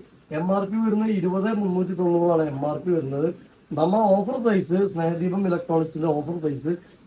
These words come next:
പതിനൊന്നായിരം രൂപ, മുപ്പത് ലിറ്റർ ഓവൻ പതിനൊന്നായിരം രൂപയ്ക്ക്, ആ, കൺവെൻഷൻ മോഡൽ. പിന്നെ അടുത്തത്, ആ, സാംസങ്, സാംസങ്ങിന്റെ ഒരു ഇരുപത്തിമൂന്ന് ലിറ്റർ, ഇരുപത്തിമൂന്ന് ലിറ്റർ സാധാ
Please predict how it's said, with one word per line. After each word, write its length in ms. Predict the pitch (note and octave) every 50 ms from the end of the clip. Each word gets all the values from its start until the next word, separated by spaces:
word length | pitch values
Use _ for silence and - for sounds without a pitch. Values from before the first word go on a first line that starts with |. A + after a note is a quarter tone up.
| -
പതിനൊന്നായിരം 680 | E3 D#3 E3 F3 F#3+ F#3+ G3 G3+ G#3 G#3 G#3 G3+ G#3 G3
രൂപ, 200 | E3 D#3+ D3 C#3 C#3 C#3 C3 D3
മുപ്പത് 340 | D#3 - - - G#3 G3+ A#3 A3
ലിറ്റർ 240 | G3+ - - F#3 G#3+ A#3+ - - -
ഓവൻ 220 | C#3 C#3 D#3 E3 E3+ - E3
പതിനൊന്നായിരം 680 | C#3 C3+ C#3 C#3 C#3 C#3+ D3+ D3+ D3+ D#3 D#3 E3 E3+ E3 C#3+
രൂപയ്ക്ക്, 420 | C#3+ C3+ C3 B2+ B2 - D3 D#3 G3 A#3+ - - - - - - - _ - C#3
ആ, 40 | C3+ C3+ C3+ C3+ C3 D#3
കൺവെൻഷൻ 440 | D3 D3 D3+ D#3+ D#3+ D#3 D#3 - E3+
മോഡൽ. 360 | D#3+ D3+ C3+ C3 A#2 B2+ C#3 E3 G#3 - - - - - _ _ _ -
പിന്നെ 240 | D#3 E3 E3 F3 E3+
അടുത്തത്, 480 | E3+ - F#3+ F3+ F#3 G3 F#3+ D#3+ D3+ - - - - - _ _ - _ _ _ - E3+
ആ, 260 | D#3+ D3 D3+ D3+ D#3 C3 -
സാംസങ്, 520 | F#3+ F#3 F#3+ G3 F3 - F#3 E3 D3+ C3 - - - - - -
സാംസങ്ങിന്റെ 640 | D#3+ E3 F3+ F#3+ E3 - G3+ G3+ G#3 G#3 G3+ G3 G#3
ഒരു 180 | G3+ G3 G#3 G3+ G#3 G3 F#3+
ഇരുപത്തിമൂന്ന് 640 | F3 G#3 G#3 A3 G#3+ - - A#3 A3 A#3 A#3 A#3 A#3 A3
ലിറ്റർ, 260 | F3 D3+ D#3 C#3+ B2+ - - - - _ _ _ - -
ഇരുപത്തിമൂന്ന് 720 | D#3+ F3+ G3 G#3 G3+ G3+ - G#3 G#3+ G#3+ A3 A3+ A3+ A3+ G#3+ G#3 - G#3 G#3 G3+ G#3 G3+ G3+ G3 G3 G3 G3
ലിറ്റർ 400 | F#3+ E3+ D#3+ F#3 G#3 A#3 B3+ -
സാധാ 480 | - - E3 E3 E3 E3+ F3 F3+ F3+